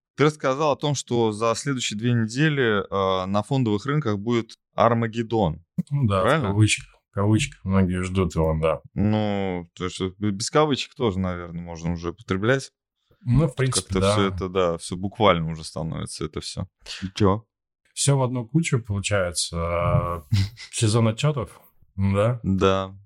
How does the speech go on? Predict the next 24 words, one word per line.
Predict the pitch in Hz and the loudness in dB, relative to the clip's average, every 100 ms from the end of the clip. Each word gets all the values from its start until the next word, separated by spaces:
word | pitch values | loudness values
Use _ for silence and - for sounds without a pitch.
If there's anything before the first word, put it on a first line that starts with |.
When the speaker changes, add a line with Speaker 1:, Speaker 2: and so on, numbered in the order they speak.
| - | -6
Speaker 1:
да, | 87 90 92 | -2 -2 -2
да, | 87 90 | -8 -10
да. | 87 87 - _ _ - - 113 | -12 -14 -16 _ _ -16 -14 0
И | |
Speaker 2:
Вот. | 104 107 | 4 6
Speaker 1:
отчёты, | - 143 143 | 4 -2 -6
скорее | - 117 117 120 | 0 2 2 0
всего, | - 113 | -2 -2
вот, | 107 101 | -2 -2
ну, | 95 92 95 98 98 90 82 85 | 0 0 0 -2 -4 -2 -4 0
много | 101 123 107 90 | 4 6 4 -2
будет | 85 76 | -8 -6
отчётов. | 82 - 78 85 | -8 -8 -8 -8
Банки, | 87 135 196 175 | 2 2 2 -2
правда, | - 131 127 120 | -2 -2 0 0
должны | 117 117 123 | 0 0 -4
отчитаться | 117 - - 113 - | -6 -4 -2 -2 -2
хорошо. | - 123 123 175 | -2 -2 0 -2
Первые | - - 135 131 | 0 0 0 -4
у | |
нас | 120 113 | -4 -6
отчитываются | 107 - 113 104 104 98 | -6 -6 -4 -4 -4 0
банки, | 92 78 - | 0 0 -2
правильно? | 92 143 131 | 2 2 0